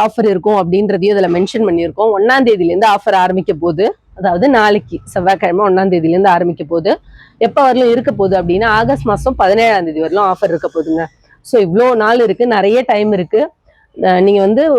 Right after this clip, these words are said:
கொஞ்சம் கொஞ்சமா வாங்கினா கூட வாங்கி நீங்க என்ன பண்ணிக்க முடியும், ஸ்டோர் பண்ணிக்க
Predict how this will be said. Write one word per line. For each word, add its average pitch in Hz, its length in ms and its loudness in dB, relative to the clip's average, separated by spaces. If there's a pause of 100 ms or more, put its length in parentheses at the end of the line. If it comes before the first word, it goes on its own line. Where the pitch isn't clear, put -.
கொஞ்சம் 240 260 2
கொஞ்சமா 269 240 2 (100)
வாங்கினா 226 340 0
கூட 214 100 -2 (360)
வாங்கி 226 320 2
நீங்க 233 160 2
என்ன 226 120 2
பண்ணிக்க 233 280 0
முடியும், 180 220 0
ஸ்டோர் 220 240 -2
பண்ணிக்க 180 220 0